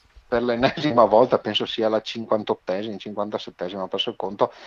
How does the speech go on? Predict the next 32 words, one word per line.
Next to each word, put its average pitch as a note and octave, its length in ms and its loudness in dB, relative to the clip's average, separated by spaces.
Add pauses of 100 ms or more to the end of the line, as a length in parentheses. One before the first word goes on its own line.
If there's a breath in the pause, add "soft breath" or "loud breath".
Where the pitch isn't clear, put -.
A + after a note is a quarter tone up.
(280 loud breath)
e G2+ 680 2
alle A2+ 440 4
dieci, C#3+ 840 2
eh, G#2+ 260 -8
noi A#2 120 -4
abbiamo A#2+ 260 0
la A2+ 120 2
riunione, A#2+ 760 2
dieci B2 260 2
e - 20 4
mezza, A#2 340 2
abbiamo A#2+ 240 2
la A#2+ 80 4
riunione A#2 380 -2
con G#2 520 -2 (360)
tutti B2+ 220 -2
i A#2+ 40 0
direttori A#2 460 4
generali, B2 560 6
c'è - 160 -4
anche G#2 320 0
il G#2 180 4
dottor G#2 300 0
Mantoan G#2 480 2
che G2+ 120 -2
è G2+ 40 0
il F#2+ 160 -4
capo G#2+ 260 4
della G2+ 140 0
sanità G2+ 340 -2
del B2 80 2
Veneto, A#2+ 420 0